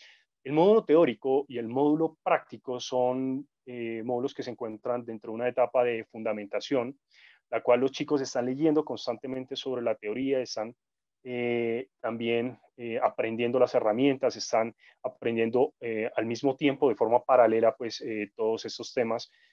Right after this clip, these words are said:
eh, que tienen que ver con, eh, el diseño paramétrico. Y ya dentro de el,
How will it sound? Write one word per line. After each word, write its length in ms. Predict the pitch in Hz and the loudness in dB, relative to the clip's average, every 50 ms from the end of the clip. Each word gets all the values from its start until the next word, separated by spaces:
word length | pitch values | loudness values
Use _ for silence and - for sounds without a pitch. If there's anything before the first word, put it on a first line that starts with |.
| _ _ _ _ | _ _ _ _
eh, 320 | 113 110 107 104 104 - _ | -8 -6 -4 -4 -4 -6 _
que 120 | - 107 | -14 -14
tienen 260 | - 113 110 110 107 | -10 -8 -6 -6 -6
que 120 | _ - 110 | _ -4 0
ver 240 | 110 107 107 110 - | 2 2 2 2 -2
con, 400 | - 120 117 117 113 117 113 117 - _ | -4 0 0 0 0 -2 -6 -10 -16 _
eh, 220 | _ 110 107 104 107 | _ -12 -12 -10 -10
el 80 | 110 107 | -8 -8
diseño 240 | 107 101 104 104 - | -6 -4 -4 -2 2
paramétrico. 480 | 135 143 196 226 - - 113 - 120 | 4 6 6 6 4 2 -6 -4 -6
Y 80 | 113 107 | -4 4
ya 280 | 127 127 131 139 143 | 6 6 8 8 8
dentro 420 | 147 156 151 151 151 143 143 143 139 | 8 6 2 2 2 4 4 4 2
de 420 | 123 120 127 127 131 135 151 147 _ | 2 0 2 4 4 4 2 0 _
el, 640 | 113 113 113 110 110 107 104 104 107 104 104 113 | -12 -8 -8 -6 -6 -6 -6 -6 -6 -6 -8 -10